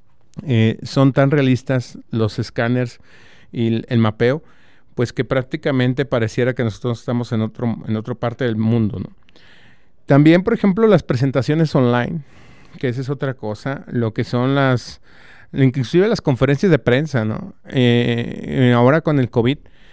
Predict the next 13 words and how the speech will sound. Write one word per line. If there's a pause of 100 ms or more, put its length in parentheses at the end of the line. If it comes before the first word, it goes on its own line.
(180)
que
relativamente,
pues,
no
se
tenía
que
tener
tanto
contacto
con
las
personas.